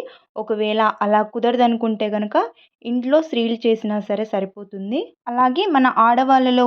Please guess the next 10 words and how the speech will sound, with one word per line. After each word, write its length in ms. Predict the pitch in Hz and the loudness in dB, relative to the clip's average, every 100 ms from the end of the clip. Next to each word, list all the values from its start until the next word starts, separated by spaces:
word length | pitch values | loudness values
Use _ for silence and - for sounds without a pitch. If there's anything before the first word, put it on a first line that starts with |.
| 240 | 4
ఉన్న 120 | 233 285 | 4 4
ముఖ్య 220 | 226 - 247 226 | 0 -4 -12 -10
సమస్య 340 | 220 214 294 | -10 -8 -4
నెలసరి. 680 | 262 208 214 214 220 285 480 | -2 0 -2 -2 -2 -2 -2
చాలా 260 | 277 247 294 | 0 2 4
మంది 300 | 302 294 294 269 | 4 4 4 4
అనుకుంటారు, 640 | 262 269 254 254 254 320 494 - _ - | 4 2 2 4 4 2 0 -8 _ -8
"అమ్మో, 260 | 220 240 269 - | -2 2 0 0
ఈ 20 | 240 | 2
వ్రతం 280 | 247 233 | 2 4